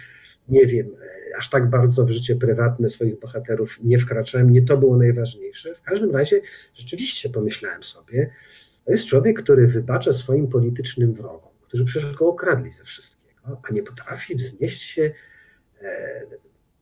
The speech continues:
na, do, na, przebaczyć, e, żonie, tym bardziej, że ta żona, kiedy on dał się zamknąć na do-, na dożywocie,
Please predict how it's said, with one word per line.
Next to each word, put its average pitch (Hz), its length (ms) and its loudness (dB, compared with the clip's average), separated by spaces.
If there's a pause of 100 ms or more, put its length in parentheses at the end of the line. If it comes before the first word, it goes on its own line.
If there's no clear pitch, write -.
(140)
na, 117 280 -14
do, 120 120 -10 (560)
na, 110 160 -14 (1040)
przebaczyć, 123 840 -6 (200)
e, - 20 -20 (560)
żonie, 117 580 -2
tym 110 180 0
bardziej, 208 320 -2
że 170 100 -6
ta 131 140 -2
żona, 123 360 0 (220)
kiedy 120 200 -10
on 160 100 0
dał 160 140 0
się 131 140 2
zamknąć 135 500 -2
na 120 100 0
do-, 117 160 -4
na 120 140 -4
dożywocie, 123 840 0